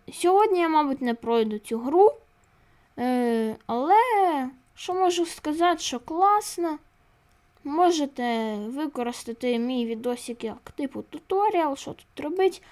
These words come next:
як, е, пройти. Звісно, не до кінця, але ці перші стадії були доволі важкенькі. Ось бачите, тут можна, е, виграти Be Monster One Minute, одну хвилинку,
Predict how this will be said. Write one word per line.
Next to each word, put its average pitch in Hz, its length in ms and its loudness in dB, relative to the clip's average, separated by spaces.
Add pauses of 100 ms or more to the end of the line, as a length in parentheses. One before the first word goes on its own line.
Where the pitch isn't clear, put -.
(300)
як, 269 340 2
е, 226 120 0
пройти. 269 720 -2 (120)
Звісно, 330 360 4
не 277 120 -2
до 285 140 -8
кінця, 294 420 -4
але 277 440 2 (880)
ці 269 840 -2 (180)
перші 269 320 -2
стадії 285 500 -2
були 254 280 0
доволі 247 520 0 (680)
важкенькі. 220 720 -6 (600)
Ось 285 180 -2
бачите, 311 540 -2
тут 254 220 -10
можна, 247 560 -4 (800)
е, 226 400 -4 (200)
виграти 254 580 -4
Be 269 140 0
Monster 277 600 -2
One 233 260 -2
Minute, 302 440 -2 (140)
одну 247 220 -4
хвилинку, 247 600 -4